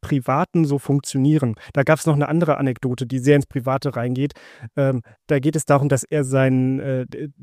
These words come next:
Diensttelefon oder sein Smartphone oder wie auch immer nachts ins Wohnzimmer legt. So, dass er es noch hören kann,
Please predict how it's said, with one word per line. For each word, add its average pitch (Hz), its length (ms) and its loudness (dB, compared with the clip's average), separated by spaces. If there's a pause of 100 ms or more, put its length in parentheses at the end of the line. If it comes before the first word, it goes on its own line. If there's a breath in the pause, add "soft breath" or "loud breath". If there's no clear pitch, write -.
(220)
Diensttelefon 156 640 2
oder 131 80 6
sein 131 140 4
Smartphone 156 480 2
oder 139 80 0
wie 143 60 0
auch 139 80 -4
immer 151 180 2 (640)
nachts 147 520 2 (340 soft breath)
ins 147 220 0
Wohnzimmer 135 440 2
legt. 107 320 -14 (320 soft breath)
So, 160 180 2
dass 170 160 4
er 147 140 -2
es - 120 -2
noch 110 260 -4
hören 165 300 4
kann, 214 320 -4